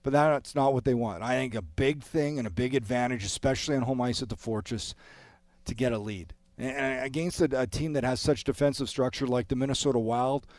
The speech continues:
when, when a team like that falls behind, maybe they start to open it up a bit. And then if you stick to your game, you may get a couple more chances, and then it's about bearing down and capitalizing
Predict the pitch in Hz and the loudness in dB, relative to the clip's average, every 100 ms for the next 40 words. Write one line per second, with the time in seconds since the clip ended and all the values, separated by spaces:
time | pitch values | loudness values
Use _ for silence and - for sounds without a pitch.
0 | - - _ 127 139 135 143 139 131 170 | -20 -20 _ 0 2 2 0 -2 0 2
1 | 190 196 160 160 156 151 - 147 151 135 | 6 8 8 10 10 10 6 8 8 8
2 | 131 120 143 147 139 151 160 170 170 151 | 2 2 4 4 2 2 2 4 4 4
3 | - 156 151 156 139 - 139 131 127 131 | 8 8 8 8 6 6 2 4 4 2
4 | 110 120 78 110 131 135 139 127 - - | 0 -2 -4 -6 0 2 0 -2 -10 -20
5 | - 110 120 165 - 160 - 147 151 143 | -12 -8 -4 -4 2 2 6 4 6 4
6 | 143 131 131 135 135 151 135 - 139 135 | 2 2 2 2 4 4 4 0 -2 -2
7 | 135 131 117 143 131 135 170 143 139 139 | 0 0 2 0 0 -2 -6 -2 -2 -2
8 | 151 139 135 117 117 131 143 117 120 131 | 2 4 4 2 2 0 -2 -2 0 -2
9 | 131 123 139 - 196 123 120 101 120 | -2 -2 -4 -2 0 2 2 0 -4